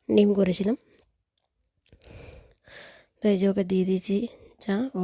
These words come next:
এবার চা খাবে, তারপরে যাবো মেয়েকে আনতে। এই যে সকালবেলা যেটা ডেইলি আমাদের দুজনের লাগে, গ্যাসের ওষুধ, এ দিয়ে দিলাম। এখন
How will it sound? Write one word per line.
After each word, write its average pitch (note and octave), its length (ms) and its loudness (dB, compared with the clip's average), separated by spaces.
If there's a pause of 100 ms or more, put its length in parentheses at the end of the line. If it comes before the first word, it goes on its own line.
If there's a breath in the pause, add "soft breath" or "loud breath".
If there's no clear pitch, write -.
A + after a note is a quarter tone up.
(100)
এবার F3+ 220 0
চা F#3+ 100 -2
খাবে, A#3+ 220 0
তারপরে F3+ 300 -4
যাবো E3+ 240 -4
মেয়েকে F3 320 -6
আনতে। F3+ 360 -2 (720 loud breath)
এই B3+ 100 0
যে C4 80 4 (140)
সকালবেলা F3+ 380 -2
যেটা F3 300 -6
ডেইলি F3+ 220 -2 (220)
আমাদের F3+ 280 -4
দুজনের F3 400 -4
লাগে, F3 260 -2
গ্যাসের F3 280 -2
ওষুধ, G#3+ 260 0 (640 soft breath)
এ A3 80 -4
দিয়ে F#3 220 -2
দিলাম। G3+ 200 0 (1000 soft breath)
এখন F#3+ 160 -6